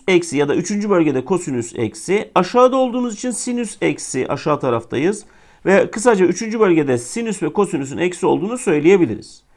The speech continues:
O zaman kosinüs alfa yerine eksi kosinüs otuz eşittir eksi kök üç bölü iki diyoruz.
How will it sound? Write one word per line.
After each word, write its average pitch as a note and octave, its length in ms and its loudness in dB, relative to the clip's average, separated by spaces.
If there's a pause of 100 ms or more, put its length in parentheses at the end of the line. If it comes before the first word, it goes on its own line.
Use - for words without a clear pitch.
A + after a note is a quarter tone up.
(400)
O A3 140 8
zaman F#3 460 6 (320)
kosinüs A3+ 500 0
alfa A3 360 6
yerine D3 580 4 (1160)
eksi A#3 680 0 (360)
kosinüs F3+ 760 0 (360)
otuz D3 680 0 (380)
eşittir E3 800 -4
eksi F3 500 0
kök F3+ 300 -2
üç - 380 -6
bölü D3 500 -2 (680)
iki D3+ 260 -4
diyoruz. - 380 -10